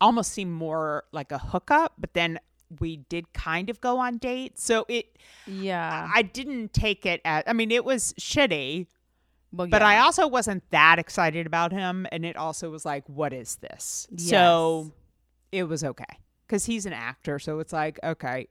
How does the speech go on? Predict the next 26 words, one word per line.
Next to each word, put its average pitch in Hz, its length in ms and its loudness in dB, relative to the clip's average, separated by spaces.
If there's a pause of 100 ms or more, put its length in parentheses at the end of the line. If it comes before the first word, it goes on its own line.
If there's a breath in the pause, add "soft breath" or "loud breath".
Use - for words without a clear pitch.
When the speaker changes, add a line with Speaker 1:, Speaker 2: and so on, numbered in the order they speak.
Speaker 1:
uh, 175 80 -6
what 160 180 -4
are 147 40 -6
we 139 120 -10
just - 600 -10
fucking 147 340 -6
around 135 420 -4
when 139 140 -8
we 143 80 -6
see 139 180 -10
each 135 140 -12
other?" 139 340 -4
Like, 139 160 -4
Speaker 2:
I'm 285 160 0
trying 330 280 -2
to 494 120 -8
think 339 140 -4
of 285 80 -2
the 240 80 0
last 202 280 -2
time 214 180 -4
you 190 100 -4
were 175 80 -4
excited 247 560 -8
about - 320 -8
somebody. - 640 -14